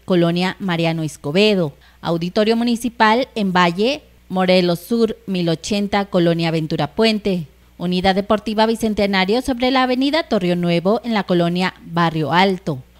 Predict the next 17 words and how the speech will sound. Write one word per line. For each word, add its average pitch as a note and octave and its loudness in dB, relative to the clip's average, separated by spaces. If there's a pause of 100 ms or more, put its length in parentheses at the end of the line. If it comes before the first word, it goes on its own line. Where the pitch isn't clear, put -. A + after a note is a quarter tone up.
(120)
Unidad F3+ 0
Deportiva F#3 -2
Indeco G#3 0
sobre C4+ 2
la C4+ 2
calle C#4+ -2
Playa E3+ -2
Azul, A3+ 0
número F#3+ 0
ochenta E3 -4
y G#3+ -2
uno, G#3+ 0
en C4 0
la C#4+ -2
colonia C#4+ 0
Expropiación F3 -4
Petrolera. E3 -2